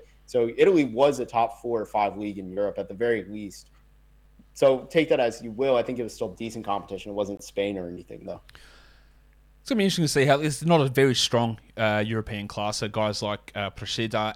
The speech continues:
Speaker 2: and Spagnuolo are going to be, yeah, a part of this. Who, whereas other years you don't have that top end guy that we've had in, uh, in previous, previous seasons. So Richard, that'll do it for us today.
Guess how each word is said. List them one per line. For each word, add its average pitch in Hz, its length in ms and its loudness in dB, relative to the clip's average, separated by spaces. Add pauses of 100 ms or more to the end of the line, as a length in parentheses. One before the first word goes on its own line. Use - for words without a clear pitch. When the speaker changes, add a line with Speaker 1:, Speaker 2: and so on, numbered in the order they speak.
Speaker 2:
and 104 260 -8
Spagnuolo 117 640 0 (260)
are 107 340 0
going 113 240 -2
to 110 40 -4
be, 107 240 -4 (120)
yeah, 110 200 -6
a 113 60 -2
part 127 240 0
of 127 80 0
this. 110 180 -4
Who, 123 220 -4
whereas 120 500 -2
other 123 160 -2
years 113 240 -4
you 120 60 2
don't 123 160 2
have 117 220 -4
that 107 180 -8
top - 300 -6
end 101 180 -6
guy 101 240 -6
that 101 80 -12
we've 101 180 -12
had 101 380 -6
in, 104 240 -8
uh, 101 180 -8
in 104 200 -12
previous, 101 640 -8 (100)
previous 147 340 2
seasons. 165 380 2
So 208 200 8 (360)
Richard, 214 240 0
that'll 180 160 4
do 143 200 6
it 127 80 0 (120)
for 117 300 -2
us 113 400 -2
today. 113 420 -4